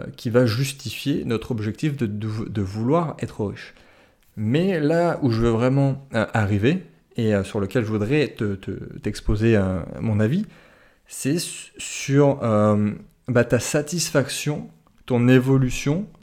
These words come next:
et ta contribution au monde. Moi, j'appelle ça, euh, ta, ta haute destinée personnelle. En fait, c'est ta mission, tout simplement. Et, et, et, et ton bonheur,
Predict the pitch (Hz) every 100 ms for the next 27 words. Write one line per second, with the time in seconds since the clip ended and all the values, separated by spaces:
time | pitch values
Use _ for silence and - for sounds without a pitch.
0 | - - - _ - 127 123 120 156 143
1 | - 131 123 - 151 120 101 95 - -
2 | _ _ _ _ _ _ - - 135 160
3 | 160 147 135 - 156 165 - 117 107 104
4 | 104 104 - 127 - - _ - - -
5 | - 175 165 127 117 120 - 139 139 139
6 | 127 - 104 95 - - - 170 143 135
7 | 120 123 135 - 110 98 107 110 - 98
8 | - - - - - - - 117 110 104
9 | - 117 - 117 - 120 - 110 120 123
10 | 175 202 120 90